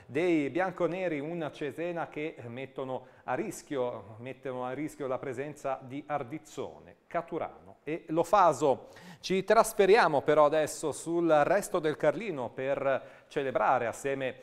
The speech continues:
al quotidiano nazionale la ricorrenza del sessantesimo compleanno del grande ex arbitro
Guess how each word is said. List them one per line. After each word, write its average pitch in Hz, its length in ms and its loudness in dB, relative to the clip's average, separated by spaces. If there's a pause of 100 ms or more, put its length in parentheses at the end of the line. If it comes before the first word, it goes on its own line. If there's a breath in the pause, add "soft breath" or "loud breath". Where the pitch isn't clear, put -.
(160 loud breath)
al 147 440 0
quotidiano 156 460 -4
nazionale 151 640 -6
la 127 120 -4
ricorrenza 135 840 -6
del 123 280 -8
sessantesimo 165 760 -8
compleanno 113 800 -6
del 107 340 -8
grande 185 460 -10
ex 156 300 -8
arbitro 101 600 -6